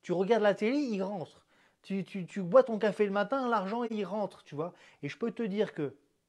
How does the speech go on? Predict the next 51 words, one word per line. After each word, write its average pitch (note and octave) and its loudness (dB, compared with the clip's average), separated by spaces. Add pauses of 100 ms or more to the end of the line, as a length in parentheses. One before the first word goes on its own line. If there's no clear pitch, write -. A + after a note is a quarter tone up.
(240)
ici G#3 -4
en A3 0
Polynésie, G3 0
et D#3 -2
même D#3+ -2
ailleurs, D#3+ 2
hein, D#3+ -6
sans D3 -10
dire C3 -12
que C3+ -12
c'est B2 -14
la A#2 -12
Polynésie, D3+ -12 (680)
je - -20
peux G#3 -6
te G3+ -6
garantir G3+ 0
qu'ici F#3 -10
en G3+ -2
Polynésie, D#3 -8
il E3 -2
y E3+ -2
a D#3 -2
des D#3 -8
gens, E3 -10 (800)
sans G#3 -4
mentir, F3+ -8 (520)
ils D3+ -10
gagnent F3 -4
tellement C4+ 0
d'argent D#3 -2 (360)
qu'ils - -20
savent F3 0
même C#4+ 2
plus D4+ 4
quoi B3+ 2
en F#3+ -2
faire. C3+ -4 (380)
Je F3+ 0
déconne B3+ 2
pas C#4+ 4
du C4+ -4
tout. D4+ -2 (400)
Ils G3+ -4
savent G#3+ 2
même C#4+ 0
pas, A3 2
ils E3+ -8
sont, A3+ -6
ils F#3+ 0
réfléchissent A#3+ -4